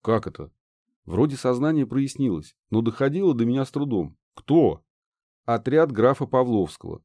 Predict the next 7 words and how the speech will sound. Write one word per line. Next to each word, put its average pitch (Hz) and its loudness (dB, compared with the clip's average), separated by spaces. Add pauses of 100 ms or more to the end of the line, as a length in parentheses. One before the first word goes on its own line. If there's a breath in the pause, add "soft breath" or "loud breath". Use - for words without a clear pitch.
(500)
Только 160 2
не 175 2
того, 208 2
который 110 2
отец, 92 -2 (120)
а 170 0
сына», — 117 -2